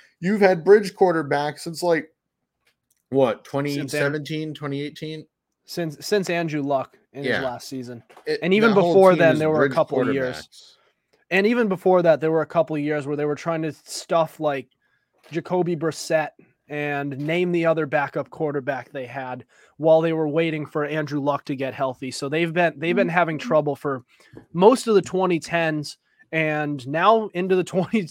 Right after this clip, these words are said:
Speaker 2: twenty twenties. So that's been, that's becoming an issue for the Colts. And I don't know.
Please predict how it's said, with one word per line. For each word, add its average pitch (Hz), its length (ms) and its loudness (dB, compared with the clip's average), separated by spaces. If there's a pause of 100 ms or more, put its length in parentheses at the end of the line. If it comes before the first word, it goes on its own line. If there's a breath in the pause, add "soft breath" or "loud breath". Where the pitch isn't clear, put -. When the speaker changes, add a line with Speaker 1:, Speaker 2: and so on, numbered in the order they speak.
(140)
Speaker 2:
twenty 196 320 2
twenties. 160 520 -2
So 131 380 -6 (760 soft breath)
that's 180 200 6
been, 214 220 2
that's 185 240 4
becoming 196 500 -2
an 165 80 -4
issue 151 380 -4
for 147 280 -6
the 131 80 -12
Colts. - 540 -8 (560 loud breath)
And 175 380 0 (340)
I 311 140 -2
don't 175 160 0
know. 143 380 -4